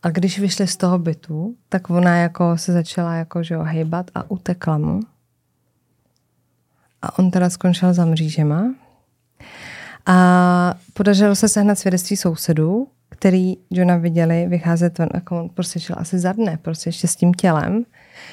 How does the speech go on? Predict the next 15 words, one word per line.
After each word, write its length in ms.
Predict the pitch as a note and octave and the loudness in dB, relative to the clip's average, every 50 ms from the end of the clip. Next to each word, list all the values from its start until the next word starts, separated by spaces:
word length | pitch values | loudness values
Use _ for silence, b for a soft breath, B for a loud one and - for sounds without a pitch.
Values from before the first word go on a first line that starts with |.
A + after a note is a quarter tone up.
| B B | B B
Takže 220 | _ - F#3+ F#3 G3+ | _ -6 -4 -4 -2
bylo 220 | F3+ F#3+ F#3+ F#3 | -2 -2 -2 -2
vymalováno 760 | E3+ E3 D#3+ D#3+ E3 F3+ G3 G#3 A3 A3 A3 A3+ A3+ A#3+ B3 - | -2 -2 -2 -2 -2 -2 0 0 0 0 0 0 0 0 0 -2
a 60 | - | -2
on 180 | G3+ G3 G3 G3 | 0 0 0 -2
skončil 400 | F#3 - - G3 F3+ - G3+ G3 | -2 -2 -4 -4 -2 0 0 0
na 100 | F#3 F3+ | 0 0
patnáct 440 | F3+ - F#3 F3+ - F#3 F#3 F3+ - | -2 -2 -4 -2 0 -2 -2 -2 -2
měsíců 600 | G3 F#3 F3+ - - F3+ - - F3 E3+ - - - | -2 -2 -2 -2 -6 -6 -4 -4 -4 -4 -4 -4 -4
ve 120 | E3+ E3 | -2 2
vězení. 440 | D#3+ E3+ F3+ E3 F3 E3 D#3 D3 - - - _ _ _ _ B B B B B B B B B B B B B _ | 4 4 4 6 6 4 4 2 -2 -4 -10 _ _ _ _ B B B B B B B B B B B B B _
On 240 | - G#3+ A#3 A#3+ A#3+ | 4 6 6 6 6
teda 200 | B3 A#3+ A#3 A3+ | 4 4 2 2
všechny 320 | - - G#3+ G3+ A3 G3+ | 0 0 0 0 2 2
obvinění 640 | G3 G3 F#3+ G3 G3+ G3+ G3 F#3+ F#3 F3 D#3+ D#3 - | 2 2 2 4 4 4 4 4 4 2 2 0 -2